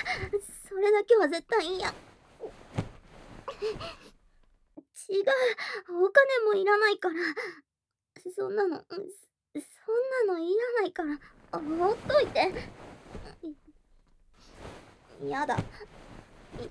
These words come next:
くらでも嫌なの。エッチは嫌。絶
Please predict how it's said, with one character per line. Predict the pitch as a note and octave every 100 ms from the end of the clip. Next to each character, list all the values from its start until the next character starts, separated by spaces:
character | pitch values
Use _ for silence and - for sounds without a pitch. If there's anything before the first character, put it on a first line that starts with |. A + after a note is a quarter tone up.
| -
く | D4+
ら | A#3+
で | - A3+
も | A3
嫌 | A3 B3
な | C4+ A3
の。 | A3+ C#4 - - _ _ _ - _ _ _ - - _ _ - - _ _ _ _ _ _ _ D#4+
エ |
ッ | F4+ -
チ | G#4+
は | - -
嫌。 | D4+ D4 D#4+ - - - _ _ _ _ _ _ _
絶 | - G4